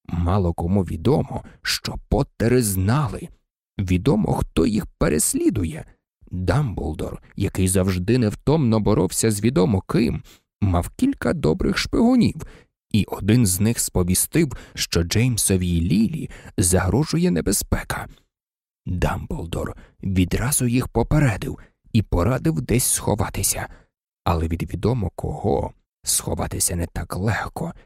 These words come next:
і Дамблдор підказав їм скористатися чарами довіри". "А як вони діють?"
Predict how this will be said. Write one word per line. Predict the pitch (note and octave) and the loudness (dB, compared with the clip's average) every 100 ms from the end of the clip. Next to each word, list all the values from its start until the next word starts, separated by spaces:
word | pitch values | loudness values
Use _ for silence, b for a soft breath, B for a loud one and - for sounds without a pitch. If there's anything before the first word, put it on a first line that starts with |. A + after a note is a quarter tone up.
| b _ | b _
і | - F2 | 0 0
Дамблдор | E2+ A2 E3+ E3+ F2+ F2 E2+ - | 2 0 0 -2 -2 0 -2 -4
підказав | - - F#2+ G2+ D3 | -4 -4 0 0 0
їм | - E3 | 0 -4
скористатися | - D#3+ D#3+ - D#3 E3 D3+ - | -2 0 0 0 -2 -2 -2 -4
чарами | - - E2 F2+ | -4 -2 0 0
довіри". | A#2 D#3+ F3 D#3+ F#2 - - - _ _ _ _ _ _ _ _ _ _ - | 2 2 2 0 -2 -6 -14 -20 _ _ _ _ _ _ _ _ _ _ 0
"А | E3 | 2
як | A#3+ A#3+ - | 2 -2 -4
вони | C#4+ D4 - | -2 -2 -2
діють?" | A3 G3+ G#3+ - | 0 0 0 -6